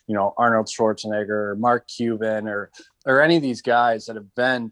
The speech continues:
to the, you know, the truest lows of their lives. And they're successful because they didn't take no as an answer. They said, "You know what? There's twenty-four hours." Um, Arnold Schwarzenegger, he goes, "You know, there's twenty-four hours in a day.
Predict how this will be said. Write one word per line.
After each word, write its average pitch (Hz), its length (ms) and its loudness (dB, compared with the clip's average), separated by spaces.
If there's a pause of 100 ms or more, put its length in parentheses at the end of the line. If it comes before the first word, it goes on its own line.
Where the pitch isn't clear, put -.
to 117 120 -10
the, 107 360 -8
you 120 120 -6
know, 104 160 0
the 101 200 -10
truest 147 540 4
lows 113 380 2
of 101 120 -8
their 101 140 -4
lives. 113 720 -2
And 120 80 -4
they're 110 120 0
successful 135 580 0
because 110 520 -4 (640)
they 131 100 2
didn't 147 260 0
take 139 300 -2
no 113 400 2
as 107 140 -4
an 107 120 -14
answer. 113 380 -10 (380)
They 113 160 4
said, 117 340 4
"You 120 80 2
know 131 100 4
what? 135 160 4
There's 123 180 -6
twenty-four 127 600 -2
hours." 117 520 -2
Um, 101 220 -14 (260)
Arnold 143 260 4
Schwarzenegger, 110 520 -2
he 113 80 -8
goes, 110 200 -4
"You 113 60 0
know, 110 60 4
there's 113 120 0
twenty-four 151 440 2
hours 117 240 4
in 110 80 -8
a 101 80 -6
day. 92 120 -10